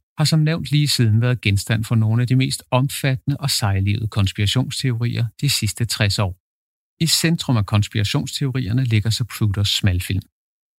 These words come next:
De kornede farvebilleder af en begivenhed, som blev mytisk i sin eftertid, men som samtidig på brutal og uredigeret vis fanger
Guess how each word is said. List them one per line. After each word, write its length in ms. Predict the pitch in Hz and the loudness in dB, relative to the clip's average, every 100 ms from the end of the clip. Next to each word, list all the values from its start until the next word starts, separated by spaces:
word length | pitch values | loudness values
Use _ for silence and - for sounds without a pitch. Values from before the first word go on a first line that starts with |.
| _ _ _ - | _ _ _ -10
De 40 | |
kornede 540 | 117 - 139 143 156 156 | -4 0 2 2 0 0
farvebilleder 600 | 117 104 110 117 104 104 | 0 0 0 0 0 2
af 100 | 110 | 2
en 120 | 107 | 2
begivenhed, 640 | 104 - 147 - 127 123 | 2 -2 -2 0 2 0
som 200 | 104 107 | 0 0
blev 140 | 101 110 | 2 4
mytisk 540 | 120 160 - 135 - | 4 2 -4 -4 -2
i 40 | 107 | -2
sin 160 | 107 | 0
eftertid, 520 | 107 113 131 - 131 - _ _ _ _ - | 0 0 -4 -4 -4 -4 _ _ _ _ -2
men 80 | 147 | 0
som 140 | 151 | 2
samtidig 520 | 147 156 151 - 156 - | 2 2 0 0 -4 -2
på 120 | 151 | -4
brutal 520 | - 147 - 185 202 | -2 -2 0 0 -4
og 140 | 143 | -4
uredigeret 600 | 131 120 104 95 107 104 | -2 0 0 0 0 0
vis 300 | 127 - - | 0 -2 -4
fanger 420 | - 107 104 120 | -2 0 2 0